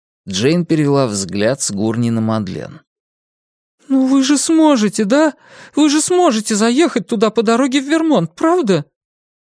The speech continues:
Гурни не знал, как ответить, не будучи уверен в том, что думает на этот счет Мадлен. Заметив его сомнение, Джейн решила обратиться лично к Мадлен. «У вас будет великолепный номер,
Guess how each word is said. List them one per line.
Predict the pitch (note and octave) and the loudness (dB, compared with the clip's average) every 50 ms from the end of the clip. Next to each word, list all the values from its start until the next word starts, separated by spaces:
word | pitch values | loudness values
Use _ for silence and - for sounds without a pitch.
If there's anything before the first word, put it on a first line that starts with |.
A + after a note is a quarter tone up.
| _ _ _ _ _ _ _ _ _ _ _ _ | _ _ _ _ _ _ _ _ _ _ _ _
Гурни | - - - - A2+ C3 E3+ G3 G3 F#3+ | -16 -10 -6 -4 -2 -2 0 0 0 0
не | G3 F#3+ F#3+ | 0 0 0
знал, | F#3 E3 D#3 D#3 D3 B2+ G2 - | 0 0 0 0 2 0 0 -2
как | - - F#2 F2 - | -4 -4 -6 -4 -6
ответить, | - - - - - G2+ D3 D#3 - - C#3 - - _ - - - - _ | -8 -12 -10 -8 -4 -4 -4 -2 -4 -6 -8 -8 -10 _ -20 -20 -20 -18 _
не | - - E2 | -6 -4 -2
будучи | G2+ D3+ G3+ F#3 F#3 - - - | -2 -2 -2 -2 -2 -2 0 0
уверен | E3+ D#3+ C#3 B2+ C#3 D3 C3+ B2+ A2 | 2 2 2 2 2 2 0 0 -2
в | - | -4
том, | - - C#3 D#3+ F3+ E3 | -4 -2 0 0 0 0
что | C3+ - - - - - C3 D3+ F3+ | -2 -2 -4 -6 -6 -4 -2 -2 -2
думает | E3+ C#3+ C3+ B2+ C#3 C3+ C3 C3+ - | -2 -2 -2 -2 0 0 0 -2 -2
на | - A#2+ A2+ | -2 -2 -2
этот | G#2 - A2 | -4 -4 -8
счет | - - - - A#2+ A2+ - | -8 -6 -4 -4 -4 -4 -4
Мадлен. | A#2 A2+ A2+ G#2 F#2 G2 - D#2+ C2 - - _ _ _ _ _ _ _ _ _ _ _ _ _ _ _ _ _ _ _ - | -2 -2 -2 -4 -4 -6 -6 -8 -8 -10 -16 _ _ _ _ _ _ _ _ _ _ _ _ _ _ _ _ _ _ _ -14
Заметив | - - - F#2+ G2 A2 B2 A2+ - A#2+ A2 | -8 -4 -2 -2 0 0 -2 -2 -2 -4 -2
его | - B2 A#2 A#2 | -2 0 0 0
сомнение, | A2+ - A#2 A2 G#2+ A2 A2 B2+ D3+ E3 D#3+ D3+ D3+ C#3+ B2+ - _ - - _ _ | 0 -2 -2 -2 -2 -2 0 0 0 2 2 2 2 0 -2 -4 _ -18 -20 _ _
Джейн | - G2 G#2+ B2+ E3 F3+ E3+ | -8 -4 -2 0 0 2 2
решила | D#3 D3+ C#3 - E3+ E3 D#3+ D3+ C#3+ | 0 0 0 0 0 0 2 2 0
обратиться | A#2+ B2+ B2+ A#2 - D#3 D3+ - - - B2+ | 0 0 -2 -2 -2 -4 -6 -4 -4 -4 -2
лично | A#2+ A2 A2 A2+ A2 - - A#2+ A#2 | -2 -2 -2 -2 -4 -4 -4 -4 -6
к | - - | -6 -4
Мадлен. | A2 A#2 A2 G#2+ F2+ - F2+ E2+ - - - - _ _ _ _ _ _ _ _ _ _ _ _ _ _ _ _ _ _ | -4 -4 -4 -4 -6 -6 -8 -8 -8 -10 -14 -20 _ _ _ _ _ _ _ _ _ _ _ _ _ _ _ _ _ _
«У | - A3 | -2 0
вас | F#3+ G3 F#3+ F3 F#3+ | 2 2 2 2 0
будет | G3+ A3+ G#3 A#3 G3+ - | 0 0 -2 -2 -2 -2
великолепный | A#3 B3 B3 A#3 - C4 C4 D4+ E4 E4 - F4 F4+ | 0 0 0 0 0 0 2 2 0 0 0 0 0
номер, | F#4 G4 G4+ F#4+ C#4 F3 D3 B2 | 0 0 0 0 0 0 0 -2